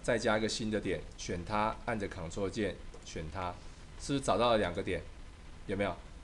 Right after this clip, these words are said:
这样子就有两个点咯，就两个确实我们要的点咯，找到两条线的交点。当你找到了之后，我就可以草绘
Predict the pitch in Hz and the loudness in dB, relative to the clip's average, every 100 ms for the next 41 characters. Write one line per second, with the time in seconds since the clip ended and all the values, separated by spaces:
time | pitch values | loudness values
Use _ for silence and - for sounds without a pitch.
0 | - - 165 143 107 143 113 104 90 101 | -10 4 4 6 4 6 6 6 4 2
1 | 104 90 90 92 98 127 101 92 - 147 | 2 2 4 2 2 2 2 2 0 2
2 | 117 - 104 92 101 113 104 101 85 87 | 0 0 0 0 2 2 4 2 2 2
3 | 87 - - - - - 90 123 120 135 | 0 -4 -12 -14 -6 0 4 6 4 4
4 | 90 90 - 131 117 98 117 113 117 95 | 0 2 0 2 0 2 6 6 4 2
5 | 80 - - - - - - 160 151 139 | 0 -8 -12 -12 -12 -6 2 4 4 4
6 | 110 92 139 123 104 135 131 151 131 87 | 4 6 6 6 4 2 2 6 6 4
7 | - - 87 80 - 110 - 101 98 104 | -2 -6 -4 -2 0 0 0 0 2 2
8 | - - - - - - 80 80 123 95 | -2 -8 -10 -10 -10 -6 -4 0 2 2